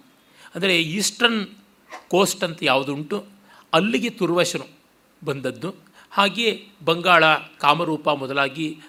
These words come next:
ಪೂರ್ವ ದೇಶಕ್ಕೆ ಕೂಡ ಹೋದವರು. ಹಾಗೆ ಈ ಅಪರಾಂತ ಕ್ಷೇತ್ರ ಅಂತ ಈ ಕರಾವಳಿ ಎಲ್ಲ ವ್ಯಾಪಿಸಿಕೊಂಡವರು ಮತ್ತು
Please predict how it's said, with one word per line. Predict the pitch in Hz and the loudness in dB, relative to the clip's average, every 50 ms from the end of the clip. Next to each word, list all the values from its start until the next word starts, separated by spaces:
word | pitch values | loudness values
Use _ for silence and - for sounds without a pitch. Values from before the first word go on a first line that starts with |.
| _ _ | _ _
ಪೂರ್ವ | - 196 196 196 202 | -6 -4 -2 -2 -2
ದೇಶಕ್ಕೆ | 147 156 147 139 147 - - - - 143 | -2 -2 -2 -2 -4 -8 -12 -12 -14 -12
ಕೂಡ | - 135 127 131 | -10 -8 -4 -4
ಹೋದವರು. | 156 135 120 123 120 117 117 117 127 165 - _ _ _ _ _ _ _ - - - | -4 -4 -4 -6 -6 -6 -6 -8 -8 -10 -14 _ _ _ _ _ _ _ -20 -20 -10
ಹಾಗೆ | - 180 185 202 196 233 226 208 - - _ _ _ _ _ _ _ _ - | -4 -2 -2 -2 -2 -4 -6 -8 -10 -14 _ _ _ _ _ _ _ _ -8
ಈ | 185 185 190 185 170 - - | -6 -4 -4 -4 -6 -6 -6
ಅಪರಾಂತ | 170 160 - 190 208 220 220 220 220 220 | -6 -4 -2 0 0 0 -2 -2 -6 -8
ಕ್ಷೇತ್ರ | - - - - 180 175 - - 170 | -8 -6 -6 -6 -6 -6 -6 -4 -2
ಅಂತ | 156 147 143 139 - 165 | -2 -2 -4 -6 -8 -8
ಈ | 156 147 139 | -6 -6 -8
ಕರಾವಳಿ | 135 - 143 143 156 165 175 175 170 165 156 | -8 -6 -2 2 2 2 2 2 0 -4 -4
ಎಲ್ಲ | 147 143 156 170 170 | -4 -4 -4 -4 -4
ವ್ಯಾಪಿಸಿಕೊಂಡವರು | 147 135 123 120 - 160 - - - - 147 143 139 147 151 160 196 - - _ _ _ _ _ _ _ _ - - - 190 | -4 -4 -6 -6 -6 -8 -12 -12 -10 -10 -10 -6 -4 -4 -4 -4 -8 -10 -14 _ _ _ _ _ _ _ _ -20 -14 -8 -4
ಮತ್ತು | 196 202 - - 247 233 214 185 - - | -4 -4 -4 -6 -6 -6 -6 -6 -8 -10